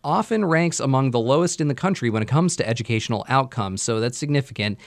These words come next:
And he also says with this adequacy study that was done, that was meant to answer the question, how much does it cost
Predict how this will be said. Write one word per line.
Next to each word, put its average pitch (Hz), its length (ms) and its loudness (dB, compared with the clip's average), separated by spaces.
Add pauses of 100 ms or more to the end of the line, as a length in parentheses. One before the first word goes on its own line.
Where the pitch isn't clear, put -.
(280)
And 139 260 2
he 131 160 4
also 151 220 4
says 120 340 2
with 135 240 2
this 131 160 2
adequacy 147 560 2
study 113 360 0
that 101 180 0
was 104 160 -2
done, 110 480 0
that 120 280 0
was 117 220 -2
meant 120 240 0
to - 160 -6
answer 117 560 0 (180)
the 127 80 -2
question, 123 560 2
how 147 160 2
much 208 280 0
does 147 240 6
it 127 120 2
cost 117 540 0